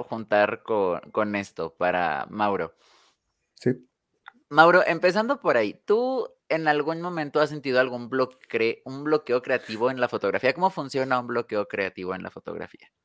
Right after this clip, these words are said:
Speaker 2: Eh, pues mira, igual, como lo mencioné hace un momento, em, desde que entré a este mundo sí me he metido cañón en las redes,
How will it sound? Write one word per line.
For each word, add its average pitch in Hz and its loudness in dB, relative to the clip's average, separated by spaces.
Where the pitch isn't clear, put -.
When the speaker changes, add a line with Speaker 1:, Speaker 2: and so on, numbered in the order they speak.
Speaker 2:
Eh, 117 2
pues 104 2
mira, - -2
igual, 117 4
como 113 0
lo 113 4
mencioné 120 2
hace 139 0
un 127 0
momento, 127 0
em, 98 -2
desde 113 4
que 120 4
entré 123 4
a 175 8
este 170 6
mundo 165 6
sí 131 4
me 127 4
he 123 4
metido 123 4
cañón 113 2
en 113 4
las 104 4
redes, 117 4